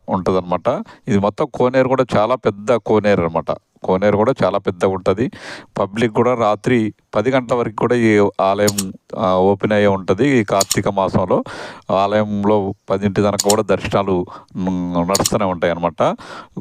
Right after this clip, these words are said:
చూశారుగా కోనేరులో ఎంతమంది పబ్లిక్ ఉన్నారో. కోనేరు చుట్టూ కూడా మనకి, ఆ, శివలింగాలు ప్లస్ మనకి, ఆ, నంది విగ్రహాలు చుట్టూ ఉంటాయి అనమాట. మనం ఎక్కడ నుంచైనా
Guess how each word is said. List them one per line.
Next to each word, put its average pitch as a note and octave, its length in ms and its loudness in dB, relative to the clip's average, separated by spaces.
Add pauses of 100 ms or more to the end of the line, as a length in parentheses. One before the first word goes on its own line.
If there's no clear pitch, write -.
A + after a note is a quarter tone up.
(180)
చూశారుగా C3+ 340 2
కోనేరులో B2 500 2
ఎంతమంది A2 560 0
పబ్లిక్ G#2 480 -2
ఉన్నారో. G2+ 300 0
కోనేరు G#2 420 2
చుట్టూ G#2 320 -2
కూడా G#2 220 2
మనకి, G2+ 440 0 (400)
ఆ, F2+ 440 2
శివలింగాలు A2 840 0 (100)
ప్లస్ A2 480 2 (300)
మనకి, G2+ 640 0 (400)
ఆ, F#2 960 0
నంది C3+ 240 2
విగ్రహాలు G2+ 580 2 (220)
చుట్టూ - 280 -2
ఉంటాయి G#2 300 2
అనమాట. F2+ 200 -4
మనం F#2 240 0
ఎక్కడ G2+ 240 -2
నుంచైనా G#2+ 680 2